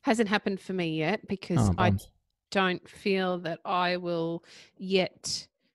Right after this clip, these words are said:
Speaker 1: um, go to restaurants and things. I feel like, I don't know,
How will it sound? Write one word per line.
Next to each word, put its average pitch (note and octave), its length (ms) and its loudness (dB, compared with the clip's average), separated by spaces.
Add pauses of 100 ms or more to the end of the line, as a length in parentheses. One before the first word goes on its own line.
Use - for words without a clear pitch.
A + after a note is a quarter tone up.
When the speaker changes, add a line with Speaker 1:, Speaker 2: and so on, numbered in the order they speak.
(140)
Speaker 1:
um, F3 1000 -4 (460)
go F3+ 160 4
to F3 140 -2
restaurants A#3 420 -2
and A3 100 -4
things. D#4 240 0
I F#3 60 2
feel - 640 0
like, E3+ 500 -2 (880)
I G3 60 -10
don't F#3+ 160 -6
know, F3 180 -4